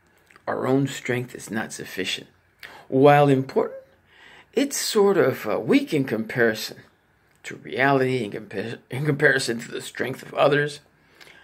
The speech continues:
Uh, that's the lot with our own strength. Let's, let's, uh,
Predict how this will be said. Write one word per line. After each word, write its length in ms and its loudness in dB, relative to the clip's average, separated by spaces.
Uh, 120 -6
that's 280 0
the 160 2
lot 380 6
with 240 0
our 300 4
own 200 4
strength. 480 -10
Let's, 460 -4
let's, 340 -6
uh, 360 -2